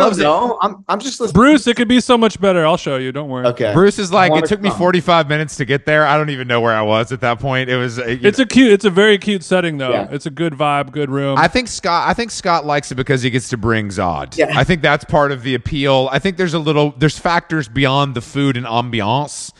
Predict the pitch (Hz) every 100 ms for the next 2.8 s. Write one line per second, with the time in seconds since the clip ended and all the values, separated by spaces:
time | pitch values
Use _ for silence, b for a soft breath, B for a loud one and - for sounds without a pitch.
0 | b b 127 - 135 - 151 151 165 165
1 | 165 147 127 135 143 147 131 131 113 117
2 | 120 92 104 107 127 131 - 120